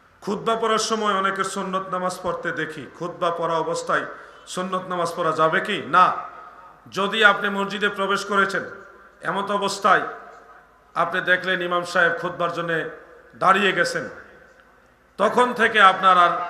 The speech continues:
পাশের মুসল্লির সাথে কথা বলাও জায়েজ নাই। এমনকি পাশের মুসল্লিকে "চুপ" এই কথাটাও বলা জায়েজ নাই। আপনার সামনে একটা কঙ্কর পড়ে আছে, কঙ্কর, এটা যে সরাইবেন এটাও আপনার জন্য তখন জায়েজ নাই।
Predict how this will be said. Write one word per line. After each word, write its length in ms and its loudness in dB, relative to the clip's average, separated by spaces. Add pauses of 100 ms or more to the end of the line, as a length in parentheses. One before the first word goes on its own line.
(260)
পাশের 380 2
মুসল্লির 460 -2
সাথে 260 2 (100)
কথা 300 2
বলাও 340 2
জায়েজ 300 2
নাই। 160 -8 (1300)
এমনকি 460 -2
পাশের 440 4
মুসল্লিকে 640 -2
"চুপ" 720 -2
এই 220 4
কথাটাও 440 4
বলা 220 2
জায়েজ 320 2
নাই। 160 -10 (960)
আপনার 260 2
সামনে 300 4
একটা 180 6
কঙ্কর 520 2
পড়ে 220 4
আছে, 200 2
কঙ্কর, 460 -4 (420)
এটা 240 -2
যে 120 2
সরাইবেন 640 4
এটাও 220 4
আপনার 240 2
জন্য 160 -4
তখন 260 -4
জায়েজ 300 2
নাই। 140 -6